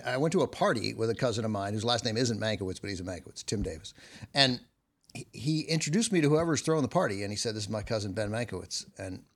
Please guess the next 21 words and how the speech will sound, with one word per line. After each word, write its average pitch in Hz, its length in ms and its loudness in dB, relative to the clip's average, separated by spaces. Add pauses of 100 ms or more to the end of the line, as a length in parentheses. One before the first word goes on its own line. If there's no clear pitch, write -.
(180)
and, 95 300 -8 (640)
and, 113 220 -4 (100)
and 107 160 -2
he 113 80 -2
said, 104 240 0
"Of 104 220 -2
the 104 100 -2
Mankiewiczes?" 160 560 -2
And 104 100 -4
I 95 40 -6
was 92 120 -8
like, 95 240 -8 (140)
"Yeah." 101 340 0 (340)
And 113 120 -4
he 107 40 -4
put 208 160 6
his 185 120 4
feet 233 280 2
together 131 560 2
and 113 220 -2
bowed 127 440 0